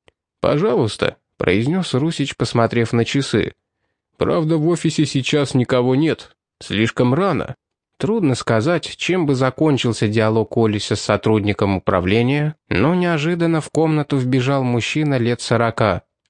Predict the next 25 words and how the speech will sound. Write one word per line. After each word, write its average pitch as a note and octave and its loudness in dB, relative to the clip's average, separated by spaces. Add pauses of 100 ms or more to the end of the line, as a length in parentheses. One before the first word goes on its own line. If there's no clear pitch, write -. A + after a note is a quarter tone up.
(140)
Мгновенно C#3 0
оценив C3 0
ситуацию, C3+ 0
он C3 0
проговорил: B2 0 (640)
«Глен, C#3 0
заканчивай E3+ 0
проверку. D3 0 (420)
Какой-то C#3+ 2
подозрительный C#3+ 2
человек F3 0
открыл C3+ 0
стрельбу C3 0
при B2+ 0
входе A2+ 0
в - -6
космопорт. C3+ 0 (380)
Один B2 2
охранник D#3 0
ранен. B2+ 0 (260)
Судя G#3 -2
по F#3 0
описанию, D#3 2
наш E3 -2
клиент». G#2 0